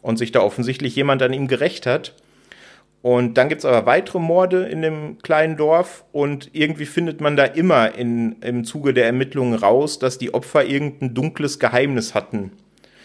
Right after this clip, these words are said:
was der Täter eben durch diese Tat dann ans Tageslicht befördert hat. Und ja, dann ist das eben so ein Slasher mit,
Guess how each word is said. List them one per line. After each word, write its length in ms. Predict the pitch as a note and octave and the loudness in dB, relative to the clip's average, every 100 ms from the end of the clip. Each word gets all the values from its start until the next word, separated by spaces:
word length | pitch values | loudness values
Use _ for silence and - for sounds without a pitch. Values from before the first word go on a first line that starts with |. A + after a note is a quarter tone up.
| _ | _
was 220 | - A2 - | -4 -2 2
der 420 | G#2+ F#2+ F#2 - - | 2 2 -4 -14 -2
Täter 480 | B2+ C3 A#2+ A2+ | 0 4 4 2
eben 260 | F2+ A2+ A2+ | 0 -2 0
durch 220 | A#2 A#2 | -2 -4
diese 260 | B2+ A#2 A2+ | -4 -6 -4
Tat 240 | A#2 A#2 | -2 -2
dann 120 | A2+ | -2
ans 180 | A2 A2 | -4 -4
Tageslicht 500 | D3+ D3 A2 G#2+ - | -2 -2 -2 -6 -14
befördert 500 | A2 - G#2 G#2+ G#2 | -18 -2 0 0 0
hat. 260 | D3+ - - _ _ _ _ _ _ _ - | -4 -6 -16 _ _ _ _ _ _ _ -2
Und 320 | C3+ C3+ C3 | 0 0 2
ja, 160 | G#2 | 2
dann 160 | G2 A#2+ | 4 0
ist 140 | C3+ | -2
das 140 | C3 A#2 | -4 0
eben 260 | B2+ B2+ | 0 0
so 160 | A#2 A2+ | 0 0
ein 100 | A2+ | 0
Slasher 640 | A2+ B2+ B2+ - C#3+ C3 B2+ | -2 0 0 2 2 4 4
mit, 500 | A#2+ A#2 A2+ - | 0 -2 -6 -14